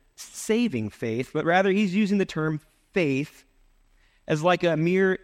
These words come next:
intellectual acceptance of certain truths without trust in Christ as our Savior. Like, sure, I have faith that there's one God, meaning, well, yeah, I've accepted and I believe intellectually that there is one God, but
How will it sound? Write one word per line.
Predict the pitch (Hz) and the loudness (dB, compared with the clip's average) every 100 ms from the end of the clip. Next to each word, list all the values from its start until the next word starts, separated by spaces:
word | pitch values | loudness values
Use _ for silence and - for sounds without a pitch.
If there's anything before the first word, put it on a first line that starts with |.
| _ | _
intellectual | 196 226 - 190 156 156 - - 156 139 139 143 143 | 2 2 2 0 2 0 -2 -4 -2 0 0 -2 -4
acceptance | - - 143 135 - 131 - | -8 -4 -2 -2 -4 -6 -6
of | 131 | -8
certain | - 123 - 113 | -6 -6 -6 -8
truths | - 131 120 117 110 - - _ _ _ | -6 -2 0 -2 -6 -12 -14 _ _ _
without | - 139 - - 180 170 - - - _ | -2 -2 -2 -4 0 0 -2 -10 -20 _
trust | - 123 - - - - _ _ _ | -8 -8 -8 -12 -18 -20 _ _ _
in | 120 120 | -4 -4
Christ | - 120 113 | -2 -4 -2
as | 127 120 | -6 -6
our | |
Savior. | 107 - 123 - - - _ _ - | -6 -6 -6 -8 -12 -16 _ _ -4
Like, | 147 | -4
sure, | - 156 | 0 0
I | 143 | 0
have | 147 147 | 0 -2
faith | - - 156 151 - - _ _ _ _ _ _ | -2 -2 0 -2 -6 -20 _ _ _ _ _ _
that | 131 | -4
there's | 139 127 | -2 0
one | 135 131 | 0 2
God, | 127 123 | 2 2
meaning, | 131 131 127 113 _ _ _ | 0 0 -2 -6 _ _ _
well, | 202 | -2
yeah, | 190 139 | 0 0
I've | 143 143 147 139 127 | 0 0 0 -2 -4
accepted | 127 - 170 151 - 151 | -6 -4 -2 -2 0 0
and | 139 | 0
I | 135 | 0
believe | 131 135 139 | 0 0 0
intellectually | 139 - 127 135 - 131 127 123 | -2 -4 -4 -4 -6 -4 -2 -2
that | 120 120 | -2 -4
there | 123 120 | -4 -4
is | 127 117 113 | -2 -4 -4
one | 113 117 117 | -2 -2 -2
God, | 117 117 117 113 | -4 -4 -6 -4
but | 120 - | -4 -4